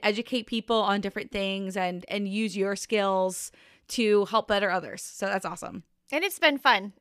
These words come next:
Speaker 1: Yeah.
Speaker 2: They really do become my students.
Speaker 1: Yeah.
Speaker 2: Like, I just had a blast this week with some teachers. We were making cheer pyramids and
Speaker 1: <laughs>
Speaker 2: just being crazy. And
Speaker 1: <laughs>
Speaker 2: so it still is,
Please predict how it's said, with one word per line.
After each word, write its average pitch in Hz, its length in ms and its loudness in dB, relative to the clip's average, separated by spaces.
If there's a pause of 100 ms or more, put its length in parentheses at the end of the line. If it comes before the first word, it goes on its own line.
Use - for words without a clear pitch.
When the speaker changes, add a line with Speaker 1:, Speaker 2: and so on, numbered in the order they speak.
(140)
Speaker 1:
Yeah. 226 160 12
Speaker 2:
They 202 100 6
really - 280 6
do 294 140 4
become 262 280 4
my 233 160 6
students. 226 580 0
Speaker 1:
Yeah. 254 200 10
Speaker 2:
Like, 233 80 8
I 247 80 6
just 262 160 -2
had 240 160 4
a 247 40 -4
blast 220 360 0
this 208 200 -8
week 196 220 -8
with 202 140 -10
some 196 160 -10
teachers. 208 560 -6
We 196 120 -8
were 202 80 -8
making 190 380 -10
cheer 208 300 -8
pyramids 202 920 -6
and 185 380 -6 (460)
Speaker 1:
<laughs> - 460 0
Speaker 2:
just 285 280 0 (180)
being 277 240 4
crazy. 254 540 6
And 233 120 6
Speaker 1:
<laughs> 240 40 0
Speaker 2:
so 214 420 8
it 254 140 0
still 269 340 2
is, 233 240 -2